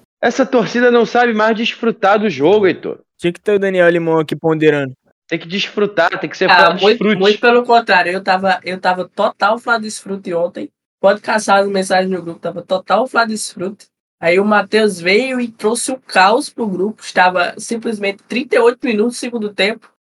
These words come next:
Speaker 3: E ele evocou, <laughs> evocou uma, uma virada
Speaker 1: <laughs>
Speaker 3: embaixo da grama. E foda-se.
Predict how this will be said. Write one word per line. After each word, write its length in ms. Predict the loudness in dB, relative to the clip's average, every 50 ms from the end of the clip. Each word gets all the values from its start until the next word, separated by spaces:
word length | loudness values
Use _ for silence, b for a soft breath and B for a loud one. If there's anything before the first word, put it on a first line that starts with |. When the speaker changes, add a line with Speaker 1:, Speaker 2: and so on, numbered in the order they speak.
| _ -2
Speaker 3:
E 60 | 2
ele 180 | 2 4 4 4
evocou, 760 | 4 4 2 2 -2 -4 -4 _ _ -2 2 2 2 2 0 -4 -10 _ -4
<laughs> 520 | -4 -4 -4 _ _ _ _ _ _ 2
evocou 720 | 2 2 2 2 -4 -8 -8 -8 -8 -4 -2 0 0 0 -2
uma, 320 | -6 -8 -8 -10 -10 -12 -14 -18 -20 B B B B
uma 120 | 2 2 4
virada 340 | 4 2 2 4 2 2
Speaker 1:
<laughs> 640 | 0 -2 -4 -4 -4 -6 -6 -6 -6 -6 -6 -12 -8
Speaker 3:
embaixo 360 | -4 -4 -4 -4 -6 -10 -10 -6
da 140 | -6 -6 -4
grama. 420 | -4 -6 -4 0 0 0 0 0 -2 -6 -6 -8 _ _ _ _ _ -10
E 180 | -6 -2 -2 -2
foda-se. 640 | -2 -2 2 4 4 4 4 0 -8 -8 -6 -6 -6